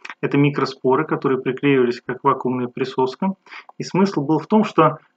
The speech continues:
э, чтобы вместе с мегаспорой, микроспором оставаться,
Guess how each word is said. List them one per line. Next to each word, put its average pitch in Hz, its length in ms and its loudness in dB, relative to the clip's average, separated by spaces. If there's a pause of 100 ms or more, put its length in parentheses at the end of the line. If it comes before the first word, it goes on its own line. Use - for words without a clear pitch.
(100)
э, 131 340 -4
чтобы 151 460 0 (800)
вместе 143 680 0 (180)
с 143 420 0 (140)
мегаспорой, 180 840 2 (340)
микроспором 185 720 2
оставаться, 156 800 0